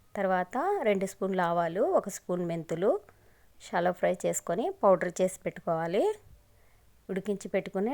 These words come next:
నిమ్మకాయలు, వంద గ్రాములు నూనె, ఇరవై పచ్చిమిరపకాయలు, అర గ్లాస్ ఉప్పు, ఒక వెల్లుల్లిపాయ మొత్తం. ఇప్పుడు మిక్సీ జార్లో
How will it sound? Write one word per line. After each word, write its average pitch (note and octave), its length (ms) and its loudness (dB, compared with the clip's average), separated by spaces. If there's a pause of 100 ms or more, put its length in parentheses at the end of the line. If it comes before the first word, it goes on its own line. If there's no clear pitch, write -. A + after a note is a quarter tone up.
నిమ్మకాయలు, F3 600 2 (1800)
వంద F#3+ 180 0 (100)
గ్రాములు F#3 380 2 (320)
నూనె, F3+ 320 -2 (1400)
ఇరవై G3 240 6 (160)
పచ్చిమిరపకాయలు, F3+ 880 0 (800)
అర G3 80 4 (100)
గ్లాస్ G#3 320 0 (300)
ఉప్పు, - 260 0 (960)
ఒక - 120 0 (300)
వెల్లుల్లిపాయ G#3 960 0 (180)
మొత్తం. F#3 300 -2 (2250)
ఇప్పుడు A3 240 2 (180)
మిక్సీ G#3 340 -2
జార్లో F#3+ 360 4